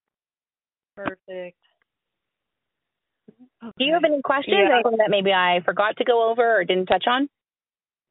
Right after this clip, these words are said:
Speaker 1: No, that was literally everything, um,
Speaker 2: Awesome. <laughs>
Speaker 1: that I know. Yeah. So I'll just look through the link, and then if I, I'm probably most likely am gonna sign up. So once I
Speaker 2: Awesome.
Speaker 1: sign up for that, I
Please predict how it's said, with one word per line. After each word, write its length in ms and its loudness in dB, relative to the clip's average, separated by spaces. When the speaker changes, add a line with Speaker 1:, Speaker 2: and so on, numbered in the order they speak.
Speaker 1:
No, 500 -2
that 260 -4
was 180 -10
literally 540 -14
everything, 720 -18
um, 260 -10
Speaker 2:
Awesome. 420 -2
<laughs> 260 -4
Speaker 1:
that 200 -12
I 100 -10
know. 480 -16
Yeah. 420 -8
So 340 -10
I'll 180 -12
just 200 -20
look 280 -18
through 180 -16
the 80 -12
link, 440 -16
and 120 -14
then 280 -14
if 180 -14
I, 180 -12
I'm 200 -12
probably 340 -12
most 220 -12
likely 460 -16
am 200 -16
gonna 260 -16
sign 200 -14
up. 160 -16
So 120 -6
once 180 -6
I 60 -4
Speaker 2:
Awesome. 120 -4
Speaker 1:
sign 160 -10
up 140 -16
for 120 -16
that, 280 -10
I 60 -14